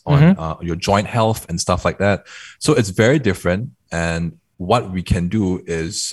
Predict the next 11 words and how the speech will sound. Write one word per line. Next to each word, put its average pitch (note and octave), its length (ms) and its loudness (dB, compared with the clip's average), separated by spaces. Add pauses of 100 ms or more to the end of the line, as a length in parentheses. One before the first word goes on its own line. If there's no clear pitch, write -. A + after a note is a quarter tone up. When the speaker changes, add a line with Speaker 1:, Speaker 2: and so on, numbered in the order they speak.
Speaker 1:
uh, D2+ 280 -8 (100)
you A2 120 -4
know F3+ 100 4
how D#3+ 140 2
other G#2 220 0
gyms G2+ 400 -6
and E2 80 -10
stuff F2+ 220 -8
like E2 160 -6
that, F2 320 -2
um, D#2+ 420 -4